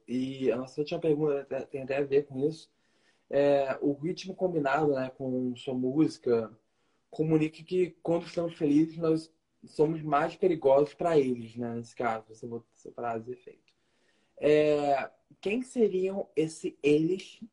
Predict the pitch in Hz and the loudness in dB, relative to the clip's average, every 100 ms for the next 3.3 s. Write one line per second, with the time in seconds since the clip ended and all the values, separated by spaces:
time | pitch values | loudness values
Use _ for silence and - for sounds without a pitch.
0 | - 143 139 143 - 143 135 135 123 117 | -10 -8 -6 -10 -10 -12 -10 -6 -4 -2
1 | 127 131 131 123 113 113 123 - 196 233 | -4 -6 -10 -8 -6 -6 -8 -4 -4 -4
2 | _ _ - - _ _ - _ _ _ | _ _ -20 -20 _ _ -20 _ _ _
3 | 180 180 | 0 4